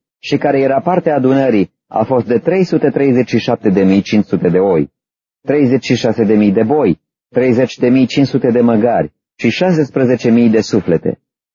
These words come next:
Din această jumătate care se cuvenea copiilor lui Israel, Moise a luat unul din cincizeci, atât din oameni cât și din dobitoace,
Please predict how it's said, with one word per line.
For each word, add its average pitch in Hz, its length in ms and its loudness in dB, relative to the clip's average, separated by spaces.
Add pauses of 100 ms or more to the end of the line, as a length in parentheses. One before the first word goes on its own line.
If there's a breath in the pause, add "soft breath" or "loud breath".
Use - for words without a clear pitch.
(440)
Din 120 240 2
această 170 380 0
jumătate 135 520 0
care 117 200 0
se 120 120 -2
cuvenea 123 340 0
copiilor 123 460 0
lui 104 160 2
Israel, 127 560 -2 (280)
Moise 147 420 0
a 143 60 0
luat 135 240 0
unul 139 260 2
din 117 140 2
cincizeci, 113 560 0
atât 107 240 -2
din 98 160 2
oameni 127 380 2
cât 135 140 -2
și 135 120 -2
din 117 160 2
dobitoace, 110 640 -2